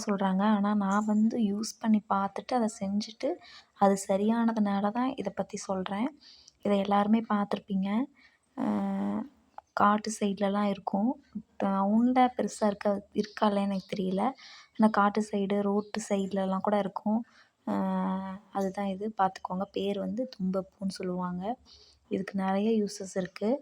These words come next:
ஆனா அதை பத்தி நான், எனக்கு தெரியாது. நான் அதை வந்து செஞ்சு பார்த்ததும் கிடையாது. நான் செஞ்சு பார்த்ததை மட்டும் நான் உங்களுக்கு சொல்றேன். அது என்னன்னு சொன்னா, தலைவலிக்கும்,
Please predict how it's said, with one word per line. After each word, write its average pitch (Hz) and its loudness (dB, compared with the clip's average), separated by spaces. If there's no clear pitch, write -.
ஆனா 202 2
அதை 190 -2
பத்தி 196 -2
நான், 202 2
எனக்கு 180 -4
தெரியாது. 185 0
நான் 202 0
அதை 196 2
வந்து 202 -4
செஞ்சு 196 -6
பார்த்ததும் 190 -4
கிடையாது. 175 -2
நான் 196 0
செஞ்சு 196 -2
பார்த்ததை 190 -4
மட்டும் 180 -4
நான் 202 2
உங்களுக்கு 180 -6
சொல்றேன். 175 -4
அது 185 -2
என்னன்னு 185 -2
சொன்னா, 185 -2
தலைவலிக்கும், 208 0